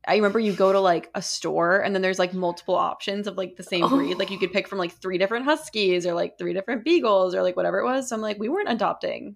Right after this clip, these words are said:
Speaker 1: Like, this was,
Speaker 2: Oh my
Speaker 1: this was, like,
Speaker 2: God.
Speaker 1: puppy farm type stuff, Nintendo. But
Speaker 2: Nintendo, what? Explain
Speaker 1: Yeah.
Speaker 2: yourself. <laughs>
Speaker 1: Yeah, but
Speaker 2: Um,
Speaker 1: it had a hold on me.
Speaker 2: not to out you,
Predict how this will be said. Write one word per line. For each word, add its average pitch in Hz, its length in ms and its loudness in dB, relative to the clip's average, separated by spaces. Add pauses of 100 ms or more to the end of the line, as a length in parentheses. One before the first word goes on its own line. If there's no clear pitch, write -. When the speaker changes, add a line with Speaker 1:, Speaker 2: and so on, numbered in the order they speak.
(140)
Speaker 1:
Like, 190 280 -2
this 226 200 -4
was, 254 280 -2
Speaker 2:
Oh 214 80 -10
my 294 280 -4 (160)
Speaker 1:
this 277 180 0
was, 294 100 2
like, 349 140 4
Speaker 2:
God. - 60 -10
Speaker 1:
puppy 185 200 2
farm - 300 -4
type - 240 -6
stuff, - 260 -2
Nintendo. - 680 -4 (400)
But 294 420 6 (280)
Speaker 2:
Nintendo, 277 480 2
what? 196 300 -2
Explain 190 840 2
Speaker 1:
Yeah. - 80 0
Speaker 2:
yourself. 208 640 -2
<laughs> 214 60 -4
Speaker 1:
Yeah, 190 360 2 (500)
but 180 400 0
Speaker 2:
Um, 220 580 6
Speaker 1:
it 208 100 0
had 202 140 0
a 208 60 4
hold 277 220 -2
on 247 120 0
me. 226 240 -6 (680)
Speaker 2:
not 233 360 12
to 392 120 10
out 190 300 12
you, - 400 0